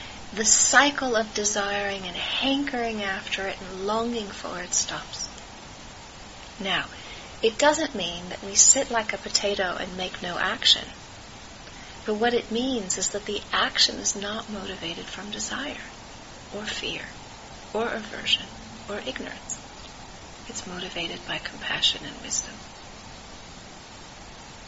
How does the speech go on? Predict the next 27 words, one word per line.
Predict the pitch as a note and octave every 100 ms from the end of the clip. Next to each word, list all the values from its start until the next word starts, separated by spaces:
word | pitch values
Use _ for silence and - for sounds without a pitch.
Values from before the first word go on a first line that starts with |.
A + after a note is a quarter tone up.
| - - - - - - -
So | - C4 B3+
the | B3+
cycle | - C#4+ D#4 F4+ F4
of | D4+
dependent | A#3+ - A#3+ A#3+ A3
origination | G#3+ G#3 - G3 F#3+ G3+ G3+
is | F3+ F#3
one | F#3+ G#3
of | A3+
the | A3 F3 F3 F3 -
key | - - C4+ C#4 D4 D4+ D#4 D4+ D4+ -
components | - A#3+ - G#3+ G#3+ F#3+ F3+
of | - F#3
the | F#3
Buddha's | F#3+ F3+ F#3
teachings. | - - F3+ - F#3+ G#3 - - - - - - - - - -
And | G#3+ A3+
even | B3 C4+
though | A#3+ A#3
these | F#3+ -
twelve | - A3+ A#3+ B3
links | A#3 G#3 G#3+ -
are | F#3+
complicated, | E3+ - - A#3 A#3+ - - - A#3 A3+ A3 - - - - - - -
it | G#3+ G#3
is | G#3+ G#3+
really | A#3 B3+ C4 B3+ B3 A#3+ A#3 A3 - - -